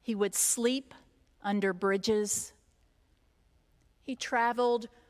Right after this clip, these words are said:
over thirty thousand miles, five motorcycles, because he would run one until it didn't run anymore.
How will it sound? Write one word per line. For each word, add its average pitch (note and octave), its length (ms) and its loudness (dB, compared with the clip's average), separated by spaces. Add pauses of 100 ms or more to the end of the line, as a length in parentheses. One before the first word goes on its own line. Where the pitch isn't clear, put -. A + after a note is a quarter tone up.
(100)
over G3+ 280 -2
thirty B3 560 0
thousand A#3 600 2
miles, A3 800 0 (720)
five B3 800 2
motorcycles, A#3 1300 2 (380)
because G#3+ 360 -6
he A3+ 80 -4
would G#3+ 200 0
run G#3+ 400 0
one A3 300 -2
until G#3+ 320 -4
it G#3 120 -2
didn't G#3+ 300 0
run G3 260 2
anymore. F3+ 680 -4